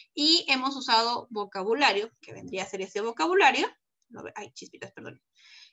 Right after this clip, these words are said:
que vendría a ser este vocabulario que les estoy dando, ¿ok?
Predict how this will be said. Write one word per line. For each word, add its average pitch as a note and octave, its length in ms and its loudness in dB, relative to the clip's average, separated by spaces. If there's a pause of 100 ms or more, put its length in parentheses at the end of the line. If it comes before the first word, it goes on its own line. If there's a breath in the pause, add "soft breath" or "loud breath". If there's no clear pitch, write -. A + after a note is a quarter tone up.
que C#4+ 80 -2
vendría D4 300 2
a D4+ 40 -2
ser D4+ 200 -4
este C4 320 0
vocabulario E4+ 640 -4
que B3 60 -8
les A3 120 -6
estoy G3+ 240 -6
dando, - 260 -10 (320)
¿ok? - 180 -4